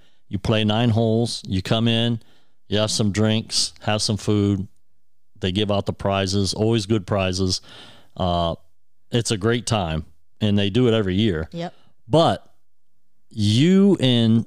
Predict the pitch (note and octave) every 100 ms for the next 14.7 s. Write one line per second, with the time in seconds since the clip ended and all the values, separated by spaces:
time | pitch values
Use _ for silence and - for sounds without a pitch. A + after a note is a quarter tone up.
0 | - C#3 C#3 - B2+ B2 A2+ G#2 F#2 A#2
1 | A2+ B2 A2 A2+ G#2 G2 - - - -
2 | - - - - A#2 - - E3+ E3+ F3
3 | - B2+ B2+ - B2+ C3 G#2+ F#2+ F#2+ -
4 | G#2 F#2 F#2+ - G2+ F2 - G#2 F#2 F#2+
5 | F#3+ G3 F#3 F#3 - - - - - G2+
6 | A2+ G#2+ - - A#2+ A2 B2+ A#2 A#2 G#2+
7 | - D3+ C#3+ C#3 C#3 A#2+ G#2 A2 G#2+ F2+
8 | - C#3 C#3+ D3 - G#2 G2 F2+ G#2+ C3+
9 | A2+ - A2 G#2 G2 - - - - -
10 | A#2 B2+ E3+ F3 A#2+ A2 G#2+ D#3 F3+ -
11 | A2 F#2+ F#2+ F#2+ A2 D3 E3+ F3 - A#2+
12 | A#2 A2+ G#2+ B2+ A2 G#2+ F2+ A2+ A#2+ F#2
13 | F2 - - - - - C3 A#2 G#2 F#2
14 | D#2 - - - G3 E3 E3